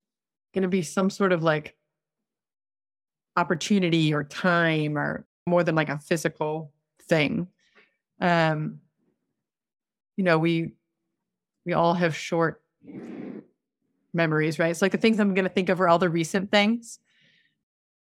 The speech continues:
I mean, I think I've mentioned her a little bit, but, like, my mother-in-law is a, is really wonderful. And, like,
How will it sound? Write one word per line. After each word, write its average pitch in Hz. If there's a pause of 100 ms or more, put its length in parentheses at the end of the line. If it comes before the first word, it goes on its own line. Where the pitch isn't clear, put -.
(280)
I 175
mean, 175 (1000)
I 185
think 160
I've 170
mentioned 170
her 160
a 160
little 165
bit, 156
but, 156
like, 151
my 165
mother-in-law 156 (300)
is 160
a, 151
is 151 (100)
really 151
wonderful. 156 (840)
And, 156
like, 156